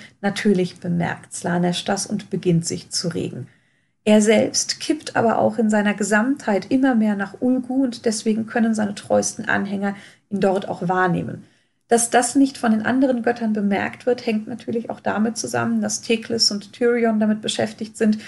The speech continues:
ihren Bürgerkrieg und ihre Slaanesh-Probleme oben in dem anderen Bereich der Welt in den Griff zu bekommen.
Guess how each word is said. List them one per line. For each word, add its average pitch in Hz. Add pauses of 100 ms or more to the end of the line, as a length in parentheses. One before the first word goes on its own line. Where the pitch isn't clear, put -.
(320)
ihren 208
Bürgerkrieg 240
und 202
ihre 214
Slaanesh-Probleme 202
oben 208
in 196
dem 196
anderen 208
Bereich -
der 190
Welt 185
in 202
den 175
Griff 185
zu -
bekommen. 208